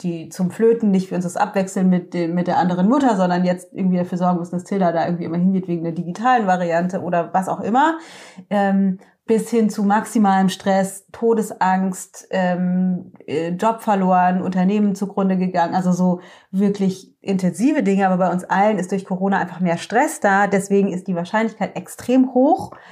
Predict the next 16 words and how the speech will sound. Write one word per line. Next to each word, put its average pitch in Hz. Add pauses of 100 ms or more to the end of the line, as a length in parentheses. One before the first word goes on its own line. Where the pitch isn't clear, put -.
(160)
dass 185
das 202
eben 185
auch 226
in 208
der 196
Partnerschaft 190
landet, 185
wenn 180
wir 180
da 175
eben 175
außerhalb 170
unserer 175
Komfortzone 170
agieren. 160